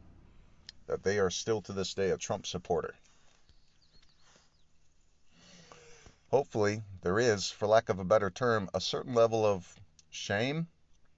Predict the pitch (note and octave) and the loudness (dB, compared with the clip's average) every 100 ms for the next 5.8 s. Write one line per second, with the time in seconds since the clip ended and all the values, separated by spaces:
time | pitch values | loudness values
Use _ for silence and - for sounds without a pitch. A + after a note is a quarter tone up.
0 | _ _ _ _ _ _ - - - B2 | _ _ _ _ _ _ -20 -14 -2 0
1 | C#3+ D3 - D#3 C#3+ D3 C3 C#2+ A#1 _ | 2 -2 -2 -2 2 6 8 6 0 _
2 | _ _ - G2 A#2 - B2+ A#2+ - A2 | _ _ -12 -4 -4 0 -2 -2 -2 -4
3 | F#2+ A2+ A2+ A2 F2 - _ - - - | 0 2 2 0 -4 -8 _ -20 -18 -4
4 | B2+ A2+ A2 A2+ G#2 E2+ - F2 D#2 F2+ | -2 2 8 8 8 0 -4 -4 -2 0
5 | G2+ F#2 G2+ F#2+ F2 D#2+ A1 | 0 -2 -2 -4 -4 -4 -6